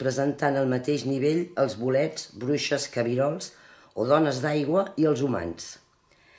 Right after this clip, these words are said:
L'essència de la novel·la es troba en el llenguatge. És un relat que demana una certa predisposició al lector des del primer moment a veure el món d'una manera diferent. La trama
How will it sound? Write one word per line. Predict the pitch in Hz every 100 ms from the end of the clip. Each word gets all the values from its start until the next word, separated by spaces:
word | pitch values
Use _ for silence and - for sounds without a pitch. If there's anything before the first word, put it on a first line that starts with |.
| -
L'essència | - 135 - 180 175 - 135
de |
la | 143 135
novel·la | 135 127 135 160 160 131
es | -
troba | 135 139 135
en |
el | 131
llenguatge. | 127 120 107 107 104 - 85 90 _ _ _ -
És | 127 117
un | 135
relat | 127 135 135 143
que | - 123
demana | 131 135 135
una | 135 117
certa | - 151 143 -
predisposició | 120 110 117 - 127 120 - 135
al | 123
lector | 113 - - 131 147 - - _
des | - 123
del | 127 120
primer | 113 120 143
moment | 143 127 139 131 127
a |
veure | 131 139 131
el | 127
món | 135 139
d'una | 131 131
manera | 131 131 123
diferent. | 120 - 101 110 107 101 98 _ _ _ - _ -
La | 113 117
trama | 127 135 151